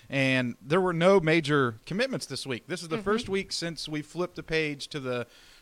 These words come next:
Speaker 1: twenty twenty-two cycle that no players in Texas from have committed to schools at the F B S or higher level.
Speaker 2: Mm.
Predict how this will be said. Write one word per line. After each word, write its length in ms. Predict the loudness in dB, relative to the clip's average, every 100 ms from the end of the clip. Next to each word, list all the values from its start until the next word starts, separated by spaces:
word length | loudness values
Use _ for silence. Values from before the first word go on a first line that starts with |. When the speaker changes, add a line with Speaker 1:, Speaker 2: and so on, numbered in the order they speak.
| -8
Speaker 1:
twenty 240 | -4 -4
twenty-two 480 | -4 -6 -6 -6 -6
cycle 340 | -2 -2 0 -4
that 380 | -4 -6 -14 -6
no 180 | -2 -2
players 400 | 0 0 0 -4
in 100 | -6
Texas 540 | -2 -4 -4 -6 -6 -8
from 580 | -6 -2 0 0 -2 -8 _ _ _ _ _ _ _ _ _ -20 -20 -20 -20 _
have 220 | 0 0
committed 480 | 0 0 4 2 2
to 100 | -2
schools 460 | -4 -2 -2 0 -2
at 80 | -6
the 160 | -2
F 180 | -2 -2
B 200 | -2 -2
S 160 | -2 -4
or 80 |
higher 440 | -4 -2 -2 -2 -6
level. 380 | -6 -4 -4 -6 -10 -14
Speaker 2:
Mm. 180 | -12